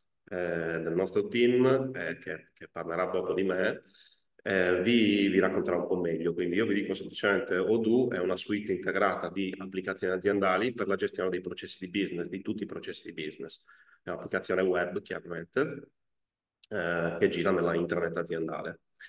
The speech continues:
Eh, ha, eh, come dicevamo, è, è un software, è il, il, diciamo, il software, eh, gestionale open source più diffuso, eh, al mondo, più installato al mondo.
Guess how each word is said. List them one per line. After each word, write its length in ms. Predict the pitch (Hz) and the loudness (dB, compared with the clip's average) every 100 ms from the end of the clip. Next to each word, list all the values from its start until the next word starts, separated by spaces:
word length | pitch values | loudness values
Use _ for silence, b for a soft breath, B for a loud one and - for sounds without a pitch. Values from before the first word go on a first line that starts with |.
| B B B _ _ | B B B _ _
Eh, 760 | - 95 90 90 87 85 87 - | -2 2 4 4 4 0 -4 -6
ha, 520 | - 113 110 110 - 107 | 0 2 2 -2 -4 -2
eh, 560 | 98 92 90 90 78 - | 2 2 0 -4 -8 0
come 160 | 101 98 | 6 6
dicevamo, 500 | 107 101 90 92 - | 8 8 8 8 8
è, 200 | 110 110 | 6 6
è 120 | 107 | 6
un 160 | 98 | 4
software, 560 | 95 - 117 - 107 104 | 2 2 2 4 4 4
è 60 | 104 | 4
il, 240 | 104 - | 4 0
il, 180 | 104 95 | -4 -6
diciamo, 280 | 92 110 98 | -4 0 2
il 60 | 92 | 2
software, 720 | 117 113 117 92 95 95 90 | 2 2 2 4 2 0 -2
eh, 40 | |
gestionale 640 | - 101 - 104 101 92 90 | 0 0 2 4 4 4 2
open 300 | 92 - 104 | -2 -2 -2
source 340 | - 113 113 | 4 2 2
più 280 | - 104 107 110 | -2 -2 -2 -4
diffuso, 800 | 92 90 - 101 90 92 90 92 | -12 -8 0 0 4 2 2 0
eh, 420 | 85 85 82 80 | 0 0 -2 -2
al 160 | 87 90 | -2 0
mondo, 400 | 92 85 90 104 | 2 2 2 2
più 100 | 98 | 2
installato 480 | 92 95 92 87 - | 0 2 2 0 -2
al 60 | |
mondo. 580 | 90 87 82 85 123 - | -4 -6 -6 -2 -2 -4